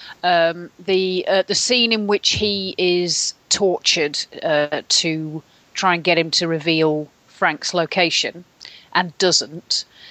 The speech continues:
actually really affected me, like, properly affected me. I mean, I, I, I have very negative reactions to, um, scenes of torture anyway,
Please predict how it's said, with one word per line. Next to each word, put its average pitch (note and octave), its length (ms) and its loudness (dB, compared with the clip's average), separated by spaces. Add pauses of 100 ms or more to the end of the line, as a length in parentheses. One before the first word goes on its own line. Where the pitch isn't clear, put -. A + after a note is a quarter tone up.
(460)
actually A3+ 360 2
really G3 480 2
affected - 480 -4
me, D3 120 -8
like, D#3+ 320 0
properly D#3+ 640 -2
affected - 480 -4
me. C#3 240 -6
I - 60 0
mean, F#3 160 0
I, F#3+ 240 0
I, F#3 240 0 (2750)
I G3+ 100 2
have F3+ 280 0 (160)
very G3+ 640 0 (960)
negative F#3+ 680 -4
reactions E3 800 -2
to, D#3 360 -8 (300)
um, D3 500 -6
scenes D#3+ 380 -2
of C#3+ 100 -12
torture D#3 460 -2
anyway, E3+ 500 0